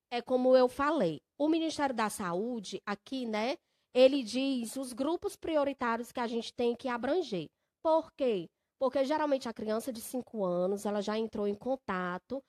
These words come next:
ou ela já foi vacinada, tá? Alguma vez na vida. Ela não entra agora, mas quando a gente passar desse período dos grupos prioritários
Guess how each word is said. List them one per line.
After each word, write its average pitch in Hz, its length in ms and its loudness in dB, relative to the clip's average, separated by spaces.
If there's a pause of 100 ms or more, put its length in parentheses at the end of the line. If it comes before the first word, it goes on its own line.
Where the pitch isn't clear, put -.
(240)
ou 269 280 6
ela 254 200 2
já 240 140 -2
foi 262 300 0
vacinada, 262 720 -4 (120)
tá? 233 320 -2 (560)
Alguma 240 460 0
vez 277 240 2
na 277 160 -2
vida. 190 480 -6
Ela 262 180 2
não 277 280 2
entra 277 340 0
agora, 214 920 2 (260)
mas 349 440 2
quando 247 200 -2
a 214 40 2
gente 220 240 -2
passar 247 680 -2
desse 277 260 0
período 226 480 0
dos 262 220 -8
grupos 330 420 -4
prioritários 190 1120 -6